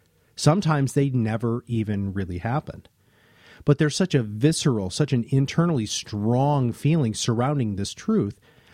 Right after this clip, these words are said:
that they act in a be-, in a manner that doesn't make their lives as wonderful as they would want it to be. And you can't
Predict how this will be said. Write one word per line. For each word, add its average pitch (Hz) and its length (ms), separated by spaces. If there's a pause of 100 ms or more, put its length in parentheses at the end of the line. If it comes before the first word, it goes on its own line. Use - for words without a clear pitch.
that 131 160
they 123 200 (100)
act 156 400
in 165 100
a 156 60
be-, 147 240
in 135 140
a 120 60
manner 131 600 (220)
that 117 260
doesn't 143 400
make 123 320
their 113 320
lives 107 440 (100)
as 104 360 (480)
wonderful 120 640
as 110 120
they 110 120
would 104 220
want 98 200
it 95 100
to 120 100
be. 165 340 (1300)
And 175 120
you 185 120
can't 208 480